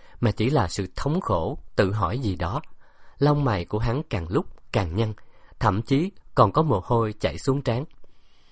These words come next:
Dương Vân ngay lập tức bị dọa, liền vọt tới trước mặt của Lưu Lãng, ôm cánh tay của hắn,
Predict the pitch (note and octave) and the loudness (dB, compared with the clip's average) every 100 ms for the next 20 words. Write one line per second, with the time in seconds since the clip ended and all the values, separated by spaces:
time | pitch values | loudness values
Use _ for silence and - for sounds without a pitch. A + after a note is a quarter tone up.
0 | - - - - - C3 B2 A#2 A2 G#2+ | -20 -20 -20 -18 -2 2 2 6 6 6
1 | G#2 G#2 - D#3 - F#2+ E2 F#2+ F2 D2+ | 0 -2 0 -2 0 -2 -2 0 0 -2
2 | D#2+ - - A#2 A2 G2 G2 E2+ C#3+ C#3+ | -6 -14 -6 2 2 4 4 4 4 2
3 | - G#2 - G2+ B2+ A#2+ G2+ E2 A#2+ - | 0 0 -2 -2 0 2 0 -2 -6 -12
4 | - - C3 A#2 C#3 A#2+ - G2 A2 | -2 4 4 4 0 -2 -2 -2 0